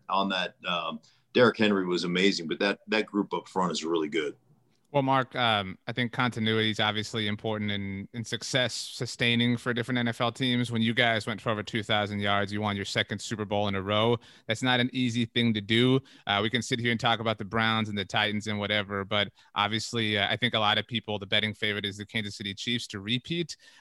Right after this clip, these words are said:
Speaker 2: Um, they're off this week because they're that great. Um, how difficult is that? I-, if, if they do it, Patrick Mahomes would only become,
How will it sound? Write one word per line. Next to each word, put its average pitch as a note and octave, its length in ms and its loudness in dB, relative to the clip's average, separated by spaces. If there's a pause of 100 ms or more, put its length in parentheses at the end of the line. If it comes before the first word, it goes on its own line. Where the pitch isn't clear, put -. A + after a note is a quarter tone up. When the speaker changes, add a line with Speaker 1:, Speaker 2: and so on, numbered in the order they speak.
Speaker 2:
Um, A2 480 2
they're A2+ 100 2
off E3 300 6
this F3 200 2
week D3+ 280 0
because C3 520 0
they're A#2+ 300 0
that A#2 320 0
great. A#2 400 0 (260)
Um, G#2 520 2 (160)
how F#3 180 4
difficult D3+ 540 0
is G2 120 -8
that? F#2 280 -10
I-, C#3+ 120 -6
if, D3 220 0
if D#3+ 180 0
they F3 160 4
do D#3+ 220 4
it, D#3 160 2
Patrick C#3 320 0
Mahomes C3 440 2
would A#2 120 -2
only A#2+ 240 0
become, A2+ 500 -2